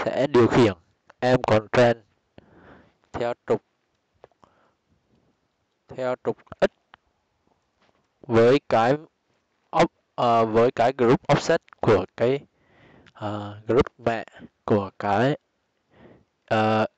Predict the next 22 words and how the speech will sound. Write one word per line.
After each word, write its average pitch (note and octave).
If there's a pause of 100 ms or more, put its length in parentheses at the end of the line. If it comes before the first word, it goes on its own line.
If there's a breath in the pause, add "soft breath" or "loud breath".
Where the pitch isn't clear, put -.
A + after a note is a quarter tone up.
(320)
controller B2
này. G#2 (1600 soft breath)
Điều A2+
khiển A2
bằng G2+
em A#2+
constrain. A#2+ (2000 loud breath)
Ờ, A#2
thì A#2
nó B2+ (380)
sẽ -
điều B2+
khiển G2+
theo B2
trục G#2+ (100)
X - (1120 soft breath)
với A#2+
cái D#3
group A#2
mẹ A2+
của G2
cái B2